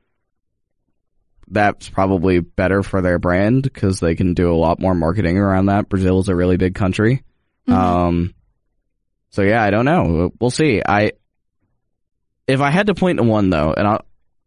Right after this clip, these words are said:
Speaker 1: and again, this is speculative, so I wanna be careful in what I say.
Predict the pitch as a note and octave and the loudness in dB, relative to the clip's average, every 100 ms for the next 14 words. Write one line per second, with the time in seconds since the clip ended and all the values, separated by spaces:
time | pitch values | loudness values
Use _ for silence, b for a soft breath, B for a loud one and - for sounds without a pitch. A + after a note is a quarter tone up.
0 | _ _ - A2+ A2 A2+ A2 G#2 A#2 - | _ _ -6 -2 0 2 0 0 -4 -4
1 | G2 F#2 E2 C#2+ D#2+ - F#2 F2 E2+ G2 | -2 0 0 -2 -4 -2 0 0 0 0
2 | F#2+ F#2 F#2 F2 F2 D#2 E2+ D#2+ D#2+ F2+ | 0 0 -2 -2 -2 -2 0 -2 -2 -2
3 | D2+ A#1+ | -2 -4